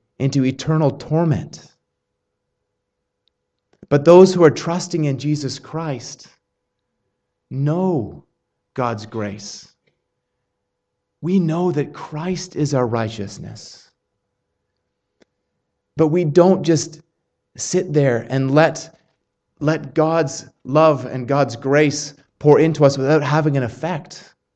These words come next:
If God's love and God's grace aren't having an effect on you, then you simply are not saved. But for those of us who I said who know and love God, their lives are transformed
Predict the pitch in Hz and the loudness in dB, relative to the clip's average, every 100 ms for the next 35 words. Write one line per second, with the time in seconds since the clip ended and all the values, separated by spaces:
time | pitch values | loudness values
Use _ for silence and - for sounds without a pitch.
0 | _ _ _ _ _ _ _ _ 143 143 | _ _ _ _ _ _ _ _ -4 0
1 | 170 185 131 151 180 160 139 147 151 - | 2 2 4 6 6 4 4 4 2 0
2 | 143 156 151 147 143 135 156 156 147 123 | 0 2 2 0 -2 0 -2 0 -2 -4
3 | 120 160 190 180 127 123 135 143 139 135 | -4 -4 -4 -2 -2 0 0 0 0 -2
4 | 175 175 165 - 139 147 113 - - 135 | -2 0 0 0 0 0 -2 -6 -10 -6
5 | 160 - - - _ _ _ _ _ _ | -6 -8 -14 -20 _ _ _ _ _ _
6 | _ _ _ _ _ _ _ _ _ _ | _ _ _ _ _ _ _ _ _ _
7 | _ _ _ _ _ _ _ 135 143 135 | _ _ _ _ _ _ _ -4 -2 0
8 | 135 151 151 131 131 117 107 117 120 - | 2 2 2 0 0 -4 -10 -10 -10 -6
9 | 131 127 120 127 143 151 123 120 113 127 | -6 -4 -4 0 2 4 2 -2 -4 -2
10 | 147 135 107 - _ _ - 135 139 131 | -2 -2 -8 -20 _ _ -12 -10 -8 -10
11 | 104 - _ _ 131 123 127 131 147 135 | -14 -18 _ _ -8 -6 -4 -2 -2 -2
12 | 139 - _ _ 117 113 - 135 131 - | -8 -16 _ _ -10 -8 -6 -6 -6 -10
13 | - 143 147 127 104 | -6 -2 0 0 -4